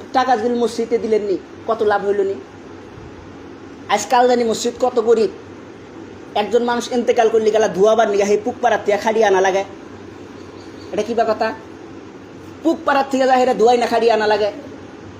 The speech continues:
ফির, আহ, ধোয়াই না খাড়ি, খাড়ি যদি না আনা হয়,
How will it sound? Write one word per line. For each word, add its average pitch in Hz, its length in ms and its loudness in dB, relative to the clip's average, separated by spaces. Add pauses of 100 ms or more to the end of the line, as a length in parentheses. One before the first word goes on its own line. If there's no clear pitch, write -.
(540)
ফির, 240 180 4 (380)
আহ, 185 220 2 (220)
ধোয়াই 226 220 6
না 240 100 2
খাড়ি, 240 320 2 (440)
খাড়ি 214 180 0
যদি 208 260 0
না 220 260 2
আনা 202 140 2
হয়, 185 260 2